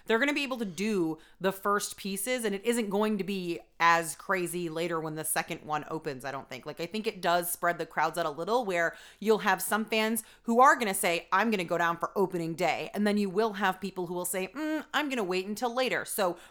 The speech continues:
rather than all of them going as soon as it's open, you are potentially splitting those crowds up a little bit.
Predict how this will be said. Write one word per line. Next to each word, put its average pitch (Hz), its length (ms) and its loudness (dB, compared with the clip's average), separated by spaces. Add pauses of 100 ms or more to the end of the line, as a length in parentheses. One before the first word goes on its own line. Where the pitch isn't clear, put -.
rather 220 320 8
than 202 160 0 (160)
all 247 320 10
of 196 180 4
them 185 440 4 (120)
going 185 680 6
as 175 220 4
soon 208 380 0
as 170 240 0
it's 160 160 -4 (100)
open, 143 480 -4 (280)
you 214 200 -2
are 214 220 4
potentially 233 840 -2
splitting 170 360 -4
those 147 180 -8
crowds 117 300 -6
up - 100 -16
a - 80 -14
little - 160 -16
bit. 65 200 -14